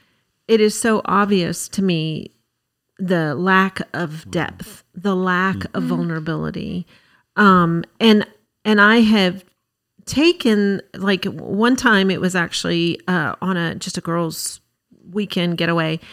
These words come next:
Speaker 1: and I took the core emotion wheel and I, I put it on the table and I asked them to join me in that. And these are women I've known for a l-, many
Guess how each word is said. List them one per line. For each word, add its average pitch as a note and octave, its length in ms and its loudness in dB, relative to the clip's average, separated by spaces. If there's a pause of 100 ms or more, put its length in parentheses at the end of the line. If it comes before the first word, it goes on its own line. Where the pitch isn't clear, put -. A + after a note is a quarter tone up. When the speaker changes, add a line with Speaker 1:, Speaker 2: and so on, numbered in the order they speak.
(220)
Speaker 1:
and G#3 120 4
I A#3+ 200 6
took C#4+ 280 -4
the D4+ 100 -2
core F3+ 220 0
emotion E3 420 -6
wheel - 300 -12 (100)
and F#3 160 2
I, F#3+ 220 2 (280)
I F#3+ 120 -4
put A3 180 -2
it A3+ 120 0
on G3+ 160 2
the F3+ 60 -2
table E3+ 520 -6 (100)
and F3+ 280 0 (320)
I G3+ 140 2
asked A3+ 340 2
them A#3 160 0
to A3+ 160 -6
join G3 320 0
me G3 120 2
in E3 120 0
that. D#3+ 340 -2
And G3 280 0 (400)
these C#4+ 220 2
are F4+ 220 2
women A#3+ 440 -2
I've G3 260 -2
known F#3+ 500 -4
for - 180 -8
a F#3+ 60 -2
l-, F3+ 280 -6 (380)
many A3+ 720 4